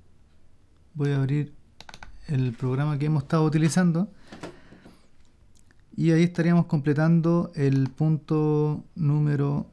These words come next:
dos, en el cual estamos utilizando el método de multiplicar por esta sinusoide desplazada verticalmente. Bien, este es el programa.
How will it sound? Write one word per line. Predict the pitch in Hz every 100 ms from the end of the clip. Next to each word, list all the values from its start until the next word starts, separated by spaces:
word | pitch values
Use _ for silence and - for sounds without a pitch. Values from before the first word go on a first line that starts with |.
| - _ _ - _ _
dos, | - 143 151 - - - - - - - - - - - - - - - - _
en | 220 180 131
el | 127 117
cual | 147 151
estamos | 143 156 151
utilizando | 135 135 151 143
el |
método | 139 147 147 143 156
de | 147 131
multiplicar | 131 135 127 127 139 143 - -
por | 135 135 160
esta | 151 - - 131
sinusoide | - 135 123 147 147 143
desplazada | 135 - 127 - 147 147 170 -
verticalmente. | 127 123 135 135 135 117 - - - - - - - - - - - - - - - - - _ _ - - - - - - - - - - - - - - _ _ - - - - - -
Bien, | 139 101 -
este | 151 -
es | 180 180
el | 175 170
programa. | 151 147 143 175 165